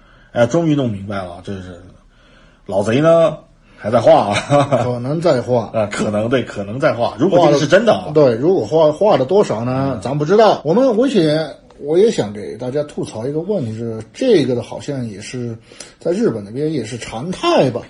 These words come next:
Speaker 1: 对，很多作者都会遇到这个问题。
Speaker 2: 比如说那个做那个全金属狂潮的。
Speaker 1: 啊，对，也是遇到了这个分赃不均的问题。
Speaker 2: 分赃不均，然后导致动画从那，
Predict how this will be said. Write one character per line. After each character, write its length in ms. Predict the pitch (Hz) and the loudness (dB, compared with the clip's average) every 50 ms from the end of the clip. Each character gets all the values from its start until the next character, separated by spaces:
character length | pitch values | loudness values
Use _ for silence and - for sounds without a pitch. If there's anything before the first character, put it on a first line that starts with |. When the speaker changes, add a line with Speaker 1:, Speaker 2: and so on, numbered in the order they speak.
| _ _ | _ _
Speaker 1:
对， 100 | - 135 | -6 -6
很 180 | 117 - 107 101 | -6 -4 -4 -2
多 120 | 127 180 | -2 0
作 140 | 190 247 202 | 0 0 -2
者 80 | 127 107 | -2 -2
都 100 | 101 117 | -4 -4
会 140 | 120 127 120 | -4 -4 -4
遇 60 | 117 | -4
到 80 | 110 98 | -4 -6
这 60 | 104 | -4
个 60 | 104 | -2
问 80 | 247 240 | -2 0
题。 60 | 226 | 0
Speaker 2:
比 60 | 247 | 0
如 80 | 277 269 | 0 0
说 260 | - - 294 285 277 | 0 0 2 2 2
那 260 | 240 254 240 220 202 185 | 2 0 0 0 0 2
个 500 | 180 180 170 165 156 151 147 143 139 135 139 143 143 | 4 6 6 8 8 8 6 4 4 0 -2 -8 -6
做 240 | - 185 170 165 156 | -4 -2 0 0 0
那 240 | 151 151 147 147 139 | 0 -2 -2 -2 -2
个 200 | 135 135 135 127 | -2 -2 -2 -2
全 160 | 117 139 147 | -2 -4 -4
金 140 | 165 180 180 | -4 -4 -4
属 120 | 165 151 120 | -4 -4 -4
狂 200 | - 131 139 135 | -4 -6 -6 -6
潮 200 | - 117 127 139 | -4 -4 -2 -2
的。 220 | 135 117 104 - - - - _ _ - _ _ _ _ | -4 -4 -6 -10 -16 -20 -20 _ _ -20 _ _ _ _
Speaker 1:
啊， 120 | - 117 113 | -8 -4 -2
对， 200 | 127 143 120 104 | 0 0 0 0
也 140 | 98 92 98 | -4 -6 -8
是 140 | - 165 160 | -6 -4 -4
遇 80 | 151 147 | 0 2
到 160 | 143 123 110 | 2 2 2
了 180 | 104 95 92 90 | 0 -2 -6 -8
这 100 | 101 92 | -12 -14
个 140 | 87 95 | -14 -14
分 160 | - - 107 117 | -12 -8 -4 -2
赃 160 | 123 113 117 | -2 0 -2
不 80 | 117 | -2
均 160 | 110 120 110 110 | -4 -6 -4 -2
的 80 | 117 | -2
问 140 | 113 127 127 | 0 0 0
题。 60 | 147 170 | 0 0
Speaker 2:
分 100 | 175 180 | 0 2
赃 160 | 185 185 180 | 0 2 2
不 80 | 175 | 0
均， 180 | 156 151 160 165 | 0 0 0 0
然 140 | 147 139 139 | -2 0 0
后 140 | 147 143 127 | 0 0 0
导 180 | 123 107 113 | -2 -4 -6
致 340 | 117 - 139 135 131 131 123 | -6 -4 -4 -2 -2 -2 -2
动 220 | 120 151 151 143 131 | -2 0 0 0 0
画 280 | 139 139 135 127 101 104 | 0 0 0 0 -2 -6
从 300 | - 123 127 135 143 143 | -8 -8 -8 -6 -6 -6
那， 260 | 147 147 143 139 | -6 -6 -8 -10